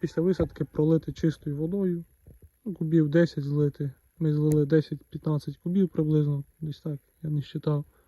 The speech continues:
І пі-, після цього вони прийм-, приймаються добре. Після цього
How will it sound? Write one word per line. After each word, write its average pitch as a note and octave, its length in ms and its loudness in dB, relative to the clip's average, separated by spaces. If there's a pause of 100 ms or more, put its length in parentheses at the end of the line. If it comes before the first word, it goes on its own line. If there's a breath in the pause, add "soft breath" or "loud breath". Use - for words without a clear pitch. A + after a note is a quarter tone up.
(880 soft breath)
І A#3+ 140 -6
пі-, - 180 -2 (320)
після F3 300 2
цього D#3+ 320 2
вони D3+ 220 4
прийм-, D3+ 380 0 (180)
приймаються F3+ 640 2
добре. D#3 440 0 (640)
Після D#3 300 -4
цього D#3 500 2